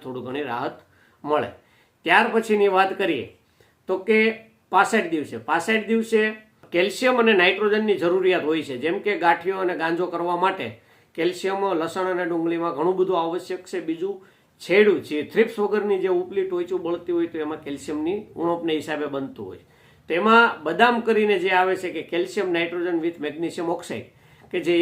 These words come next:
એક એકરે પાંચસો થી સાતસો ગ્રામ પીવડાવવામાં આવે તો એ પોષણનું કામ કરે છે. એની સાથે જમીનજન્ય જીવાત હોય તો એના માટે લેમડા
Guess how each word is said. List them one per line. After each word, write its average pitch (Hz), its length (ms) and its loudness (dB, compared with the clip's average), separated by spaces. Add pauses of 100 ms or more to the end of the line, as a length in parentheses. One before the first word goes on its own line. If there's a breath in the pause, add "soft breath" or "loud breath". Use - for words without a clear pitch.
એક 220 120 2
એકરે 202 400 -2
પાંચસો 185 380 -2
થી 190 160 -6
સાતસો 180 380 -4
ગ્રામ 170 260 -2
પીવડાવવામાં 170 500 0
આવે 180 200 2
તો - 60 -8
એ 160 120 -4
પોષણનું 170 560 -4
કામ 170 240 -4
કરે 170 180 -6
છે. 165 100 -20 (520 soft breath)
એની 233 160 4
સાથે 226 280 2 (100)
જમીનજન્ય 214 640 2
જીવાત 190 280 4
હોય 156 200 0 (400 soft breath)
તો 160 60 -4
એના 190 260 2
માટે 220 260 2
લેમડા 185 380 2